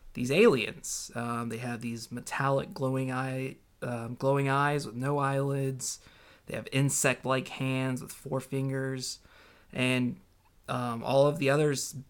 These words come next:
uh, mentioned having similar dreams, and, um,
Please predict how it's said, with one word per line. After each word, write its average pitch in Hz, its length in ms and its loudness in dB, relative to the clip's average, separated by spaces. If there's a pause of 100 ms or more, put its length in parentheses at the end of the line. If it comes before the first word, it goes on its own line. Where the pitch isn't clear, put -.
(160)
uh, 131 400 -2
mentioned 131 340 -2
having 127 300 -4
similar 151 420 -4
dreams, - 460 -12
and, 123 240 -6
um, 123 400 -8